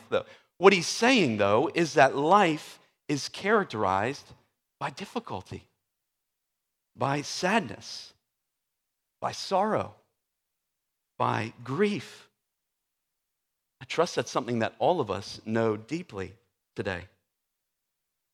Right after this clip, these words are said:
Whether it's problems at work, broken family relationships, or losing loved ones, or having good desires continually go unmet.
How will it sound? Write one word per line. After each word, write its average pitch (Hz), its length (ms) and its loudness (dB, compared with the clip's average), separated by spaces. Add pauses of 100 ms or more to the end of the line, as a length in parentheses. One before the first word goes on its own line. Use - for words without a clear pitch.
(120)
Whether 123 260 2
it's 117 100 -2
problems 131 500 2
at 113 300 -2
work, 120 320 -4 (1800)
broken 123 500 2
family 135 460 -2
relationships, 135 920 -4 (1600)
or 95 200 -4
losing 131 720 -2
loved 135 380 2
ones, 147 580 -6 (960)
or 98 200 2
having 127 500 -2
good 127 220 0
desires 127 600 -2
continually 135 720 -4
go 127 400 0
unmet. 120 460 -4